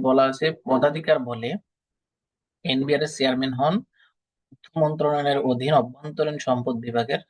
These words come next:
সচিব। তার মানে কি, ওই যে এর আগে যেটা দেখাইলাম আমি, যে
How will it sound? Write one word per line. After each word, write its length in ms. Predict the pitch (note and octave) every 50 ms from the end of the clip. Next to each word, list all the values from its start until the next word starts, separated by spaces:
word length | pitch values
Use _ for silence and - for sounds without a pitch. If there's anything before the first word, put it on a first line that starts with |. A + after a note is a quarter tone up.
| _ _ _ -
সচিব। 400 | - - A#2 A2+ - - A2+ - _ _ _ -
তার 140 | - C3 C3
মানে 180 | C#3+ D3 D#3 D3+ - -
কি, 100 | C3 A#2 A2 - _ _ - - - _ _ -
ওই 100 | - C#3
যে 60 | C#3+ D3+ D3+
এর 60 | D3 C#3+ C3+
আগে 140 | C3+ C#3 C#3+ C#3
যেটা 160 | C#3+ B2+ C3+ C3 C3
দেখাইলাম 360 | B2+ B2+ C3 C3 C3 C3+ C#3 C3 B2
আমি, 140 | A#2+ C3+ F3+ A3+ - _ _ _ _ _ _ _ _ _ -
যে 240 | - A#2 C3 C#3